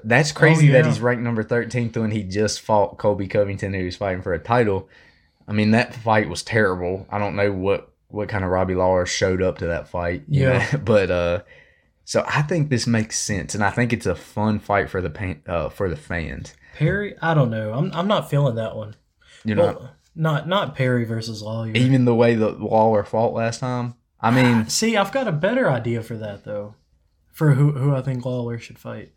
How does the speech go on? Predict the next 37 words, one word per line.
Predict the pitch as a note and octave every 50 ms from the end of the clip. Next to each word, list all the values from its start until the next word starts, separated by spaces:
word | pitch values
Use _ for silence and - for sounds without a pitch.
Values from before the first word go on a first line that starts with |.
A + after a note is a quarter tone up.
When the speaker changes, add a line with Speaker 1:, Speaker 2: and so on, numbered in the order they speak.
| _
Speaker 2:
Like, | - F3+ F3+ D#3
is | E3+ D3
Perry | D3 - D#3+ F3 F#3+ F#3 E3+
your | D3+ D#3+
first | D#3 - F3 F3 D3 - -
choice? | - E3+ G3 A3 G#3 - - _ _ _ _ _ _ _ _ _ _ _ _ _ _ -
Or | D3+
who | C#3+ D#3 D#3+
do | -
you | B2+ C3+
Speaker 1:
Yeah, | C3+ C3+
Speaker 2:
think | C3 -
Speaker 1:
out | B2 B2+ C3+
of | D3 C#3+
the | D3 D3
Speaker 2:
Lawler | D3
Speaker 1:
three | D3+ C#3 C3+ C#3 C#3
we | C3+ C3+
were | B2+ B2+ A#2
gonna | B2 A#2+ A#2+ A#2 A2
discuss, | G#2+ G#2+ - - - A2+ A2 G#2+
I | - G#2
think | G#2 - G#2+ G2 - -
Perry | - G#2 G#2 G#2 F#2+
makes | F#2+ F#2+ F#2+ F#2 -
the | - F#2+
most | F#2 F2 F2+ - - -
sense. | E2 D#2+ - - - - - - - E3
Speaker 2:
Okay, | F3 F3+ F3 - D#3 C3+ C3
well, | B2+ C3
see, | B2+ - - F3+ F#3
for | D3+ F3 E3
me, | F3 G3 A3+
I | G#3 E3
think | D3 E3+ E3+ D#3+ C#3+
it's | B2 - -
Woodley | A2+ A2+ A#2 A#2+ A#2+ A2 G#2+ G#2+ G2+ G2 -